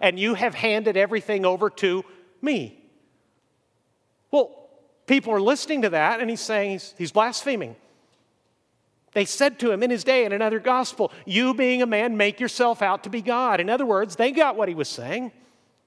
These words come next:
That's why they routinely tried to kill him. Here's a simple way to think about it. "All things have been handed over to me by my Father, the one who made heaven and earth." Can you envision anyone in human history saying that phrase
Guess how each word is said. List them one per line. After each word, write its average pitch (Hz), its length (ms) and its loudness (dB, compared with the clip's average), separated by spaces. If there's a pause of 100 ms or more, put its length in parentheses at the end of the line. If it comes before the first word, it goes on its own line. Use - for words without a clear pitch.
(220)
That's 240 200 2
why 247 120 4
they 226 120 0
routinely 220 680 0
tried 185 300 -2
to 214 60 -2
kill 269 320 0
him. 143 160 -6 (240)
Here's 254 220 -2
a 277 60 -2
simple 208 360 -4
way 180 140 2
to 190 80 -2
think 254 240 -4
about 170 220 0
it. 117 120 -12 (360)
"All 262 320 6
things 202 480 0
have 185 220 0
been 175 180 0
handed 220 500 -2
over 196 280 0
to 180 180 -4
me 165 140 -4
by 160 220 0
my 151 200 0
Father, 123 440 -4 (640)
the 156 80 2
one 180 240 2
who 175 100 -2
made 151 280 -2
heaven 135 280 -2
and 127 120 -6
earth." 107 200 -14 (240)
Can 185 220 -2
you 269 340 -2
envision 202 760 -2 (100)
anyone 262 520 0
in 196 80 0
human 220 320 -2
history 185 400 -4
saying 190 440 -2
that 180 240 -2
phrase 156 480 -2